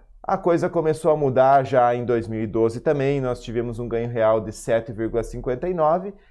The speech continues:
e em dois mil e treze apenas dois vírgula sessenta e quatro por cento. Dois mil e quatorze também, dois mil e quinze, dois ponto quarenta e seis por cento. E aí, aí nós tivemos alguns problemas. Já em dois mil e dezesseis, como você pode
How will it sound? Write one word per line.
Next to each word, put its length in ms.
e 140
em 120
dois 280
mil 140
e 40
treze 560
apenas 520
dois 380
vírgula 800
sessenta 460
e 60
quatro 340
por 120
cento. 400
Dois 220
mil 100
e 40
quatorze 440
também, 600
dois 260
mil 180
e 60
quinze, 400
dois 420
ponto 560
quarenta 360
e 80
seis 300
por 160
cento. 500
E 80
aí, 340
aí 180
nós 180
tivemos 400
alguns 440
problemas. 880
Já 360
em 140
dois 260
mil 140
e 40
dezesseis, 640
como 220
você 240
pode 560